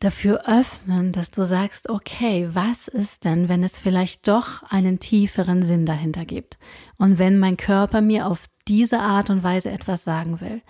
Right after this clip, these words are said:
Und was ist, wenn ich jetzt nicht dagegen gehe und mich weg, wegdriften lasse durch ganz viel Medikamente, die mich betäuben,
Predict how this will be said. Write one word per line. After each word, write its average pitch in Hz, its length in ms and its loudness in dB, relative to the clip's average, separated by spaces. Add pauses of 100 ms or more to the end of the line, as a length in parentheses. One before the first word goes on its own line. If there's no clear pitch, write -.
(480)
Und 202 200 4
was 196 260 4
ist, 277 140 0
wenn 208 140 4
ich 208 120 -2
jetzt - 180 -2
nicht 208 240 -2
dagegen 202 560 4
gehe 254 420 2
und 190 200 0
mich 196 400 0 (460)
weg, 196 840 -4
wegdriften 226 1120 -4
lasse 214 320 2
durch 202 200 0
ganz 214 200 2
viel 214 140 2
Medikamente, 202 680 2
die 220 100 2
mich 208 180 0
betäuben, 214 680 2